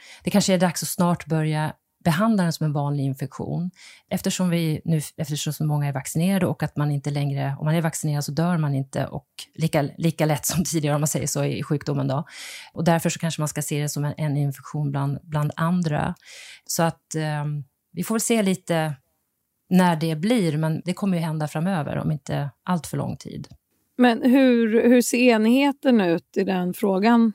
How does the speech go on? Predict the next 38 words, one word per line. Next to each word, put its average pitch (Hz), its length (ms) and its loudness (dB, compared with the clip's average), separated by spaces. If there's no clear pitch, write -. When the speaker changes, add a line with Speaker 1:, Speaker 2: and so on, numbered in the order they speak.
Speaker 2:
bland 202 340 2
experterna 170 680 -2
just 175 440 -2
nu 240 240 6
här 170 180 2
i 160 100 4
mitten 160 380 -2
av 160 280 -2
januari 196 500 0
när 180 140 -4
vi 175 80 -8
spelar 180 320 -4
in 220 200 0
det 196 80 -2
här? 175 180 -2
Är 185 120 -2
det, 175 220 -2
vad, 196 460 2
vad 208 120 4
lutar 202 420 2
det 202 80 2
åt? - 500 -4
Speaker 1:
Ja, 202 160 4
det, 214 140 6
det 202 180 -2
är 208 40 4
ju 214 60 4
så 202 120 0
att 208 60 2
det 196 60 -2
kommer, - 400 0
kommer 269 400 6
ju 196 60 4
att, 175 240 0
att - 360 -6
behandlas 147 560 -4
som 143 200 -2
säsongsinfluensan. 139 1160 -4